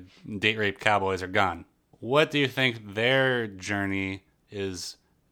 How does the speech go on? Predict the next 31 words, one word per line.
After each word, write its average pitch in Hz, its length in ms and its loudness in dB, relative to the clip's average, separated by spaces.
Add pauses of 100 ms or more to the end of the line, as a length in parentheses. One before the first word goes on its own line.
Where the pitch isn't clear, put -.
(160)
imp-, - 340 -4
uh, 101 40 -10 (180)
uh, 107 120 -4 (140)
implying 104 640 -2
about 95 540 -4 (400)
masculinity? 98 760 -4
'Cause 107 160 -8
they're 123 100 0
no 170 200 6
longer 151 280 4
getting 120 540 0
violent. 104 960 -2
They're 117 180 2
doing, 131 520 2
they're, 117 120 4
like, 110 280 2 (960)
I 117 120 0
think 175 200 2
they're, 156 120 8
like, - 440 2 (280)
coming 139 300 2
up 120 220 2
against 110 540 -4
their, 104 560 0 (800)
uh, 98 540 -2
limitations 107 840 -4
and, 101 160 -6
like, 92 160 -8
having 101 260 0
to, 104 80 -6
like, 92 160 -4